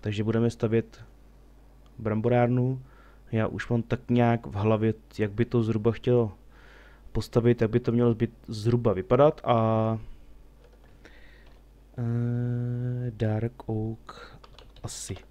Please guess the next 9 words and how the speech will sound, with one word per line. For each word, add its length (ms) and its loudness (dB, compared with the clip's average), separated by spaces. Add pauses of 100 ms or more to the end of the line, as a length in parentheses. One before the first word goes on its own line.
(920)
A 520 -2 (840)
něco 240 -4
tam 180 -2
spolu 240 -4
spácháme, 540 -6
no, 200 -10
nějak 200 -10
to 120 -10
dopadne. 380 -10